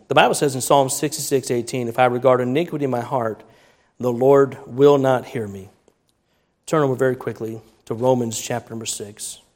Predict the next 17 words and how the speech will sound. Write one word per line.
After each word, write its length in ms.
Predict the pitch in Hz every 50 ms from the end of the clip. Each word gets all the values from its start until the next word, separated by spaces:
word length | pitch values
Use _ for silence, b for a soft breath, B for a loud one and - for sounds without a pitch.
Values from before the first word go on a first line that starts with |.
| _ _ _ _ _ _ _ _ _ _ _ _ _ _ -
in 100 | 123 123
the, 120 | 123 123
in 260 | 127 120 127 131 127
this 160 | 131 131 - -
area 440 | 139 143 156 160 147 127 127 120
of 200 | 117 117 117 117
confessing 600 | - 117 113 113 - - 143 135 - - 117 120
sin. 280 | 120 - - - 107 107 104 - - - _ _ -
I 80 | 139
want 160 | 139 139 151 160
to 60 | 160
live 280 | 156 170 180 170 147
the, 220 | 135 139 131 123 - B B B B B B B
the 80 | - 143
Spirit-led 800 | - - - - 185 175 175 175 165 147 151 151 143 139 135 135
prayer 300 | - - 175 175 170 139
life. 460 | 113 110 104 101 98 - - -